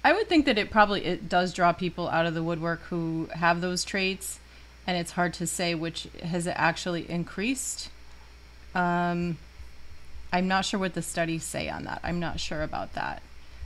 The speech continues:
I think my thinking is it's probably creating, encouraging traits of narcissism, and I'm gonna talk about some of those here. Um,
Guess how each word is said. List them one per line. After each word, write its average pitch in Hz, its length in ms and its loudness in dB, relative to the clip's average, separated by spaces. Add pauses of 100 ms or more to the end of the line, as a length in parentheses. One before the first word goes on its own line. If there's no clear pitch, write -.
(200)
I 175 40 -2
think 220 360 0
my 208 300 6
thinking 196 360 0
is 170 160 -2
it's 165 180 -6
probably 190 760 2
creating, 180 960 0 (920)
encouraging 185 560 2
traits 156 460 -4
of 165 80 -6
narcissism, 151 600 -4
and 226 180 0
I'm 160 120 -4
gonna 165 140 -6
talk 165 260 -2
about 160 200 -6
some 160 160 -6
of 160 60 -6
those 156 180 -8
here. 170 220 -4 (800)
Um, 185 420 4